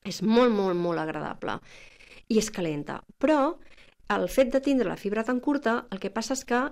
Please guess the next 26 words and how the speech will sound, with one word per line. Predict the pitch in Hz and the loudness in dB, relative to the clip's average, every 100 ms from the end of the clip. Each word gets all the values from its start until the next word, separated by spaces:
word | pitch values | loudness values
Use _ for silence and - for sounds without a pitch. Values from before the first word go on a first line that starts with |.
| - | -6
queden | - 269 294 | -2 0 0
com, | 247 220 - - _ - | 0 0 -2 -16 _ -6
com | 202 196 | -4 -2
capets | 190 247 214 - - - _ - _ _ _ - | -2 0 0 -2 -12 -16 _ -20 _ _ _ -4
que | |
surten, | 175 - 180 - 156 156 | -2 2 2 0 -8 -4
val? | 175 262 - | -2 -2 2
I | 233 | 2
això, | 233 302 269 247 | 2 0 0 0
de | 196 | -2
vegades, | 185 220 202 180 - | -2 -2 -2 -4 -6
quan | 180 175 | -8 -8
et | - | -4
toca | 208 247 | 0 0
el | 247 | 2
coll, | 269 254 311 - - - _ | 2 2 0 -4 -20 -20 _
és | 220 214 | -2 0
quan | 269 247 | 0 2
tu | 254 | 2
tens | 294 240 | 0 0
aquesta | 208 190 170 | -2 -4 -4
sensació | 185 175 - 185 | -4 -4 -4 -4
de | 175 | -4
que | |
et | 165 | -4
pica. | 185 170 | -6 -4